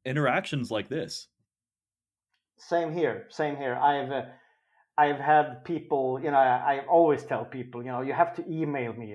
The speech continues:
Speaker 2: that book you mentioned, or you have to send me that," because it, there's always something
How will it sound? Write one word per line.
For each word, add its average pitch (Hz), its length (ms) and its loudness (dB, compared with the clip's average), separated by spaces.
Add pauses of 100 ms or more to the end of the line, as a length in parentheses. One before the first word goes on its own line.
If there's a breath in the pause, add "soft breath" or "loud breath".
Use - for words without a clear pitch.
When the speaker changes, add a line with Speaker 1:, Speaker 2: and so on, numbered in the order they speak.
Speaker 2:
that 110 240 -6
book 127 260 -10
you 104 120 -14
mentioned, 107 600 -12
or 117 140 -10
you 113 120 -6
have 127 400 -4
to 110 260 -10
send 151 340 0
me 135 120 -6
that," 117 340 -2
because 147 260 0
it, 147 100 -2 (160 loud breath)
there's 190 160 2
always 170 480 4
something 127 520 -2